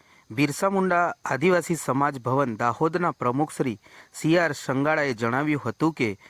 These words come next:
આદિવાસી ભીલ સમાજ પંચ દ્વારા જે બંધારણ નક્કી થયું તે મુજબ લોકો અનુકરણ કરે તો ખોટા ખર્ચાઓ દૂર કરીને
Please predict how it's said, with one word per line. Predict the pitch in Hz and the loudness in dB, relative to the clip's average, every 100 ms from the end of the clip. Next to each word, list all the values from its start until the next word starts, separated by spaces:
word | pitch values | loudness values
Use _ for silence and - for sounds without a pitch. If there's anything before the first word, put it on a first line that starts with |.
| - - 117 | -20 -6 -2
આદિવાસી | 139 196 202 180 202 | 0 2 2 0 -4
ભીલ | 175 123 151 | -4 0 0
સમાજ | 180 - 147 156 143 | 0 -2 0 0 -2
પંચ | 151 147 - | -4 -4 -2
દ્વારા | 139 135 135 | 0 0 0
જે | 127 | -2
બંધારણ | 110 120 120 139 160 165 | -2 -2 0 0 0 -2
નક્કી | 131 - - | -4 -4 -6
થયું | 147 135 120 110 - - _ | -2 -2 -2 -6 -14 -20 _
તે | - 175 | 0 2
મુજબ | 180 143 143 127 | 2 2 2 0
લોકો | 120 143 - 131 120 - - | 0 0 0 -2 -2 -8 -4
અનુકરણ | 127 160 165 151 143 | 0 0 2 0 0
કરે | 139 139 113 117 _ _ | 0 -2 -2 -6 _ _
તો | - 131 | -4 -4
ખોટા | - 135 127 160 | -2 -4 0 -2
ખર્ચાઓ | - 135 - 135 120 | 0 -2 0 -2 0
દૂર | 123 131 | -2 -2
કરીને | 139 143 143 | 0 0 -2